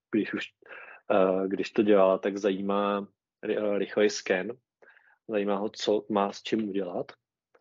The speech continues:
zkontroluje si, jestli právě ta věc náhodou není někde negovaná a podle toho vrátí odpověď a skáče dál.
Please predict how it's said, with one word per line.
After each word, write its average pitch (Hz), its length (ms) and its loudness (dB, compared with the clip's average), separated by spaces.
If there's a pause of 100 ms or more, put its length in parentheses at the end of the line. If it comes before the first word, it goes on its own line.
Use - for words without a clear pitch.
(220)
zkontroluje 107 540 2
si, - 140 0
jestli 104 240 0
právě 98 360 2
ta 104 140 0
věc 101 260 0
náhodou 101 380 -4
není 98 200 -4
někde 101 300 0
negovaná 98 680 2 (300)
a 104 80 0 (160)
podle 101 220 2
toho 98 180 -4
vrátí 95 340 0
odpověď 95 420 0
a - 60 -8
skáče - 400 -2
dál. 80 240 -4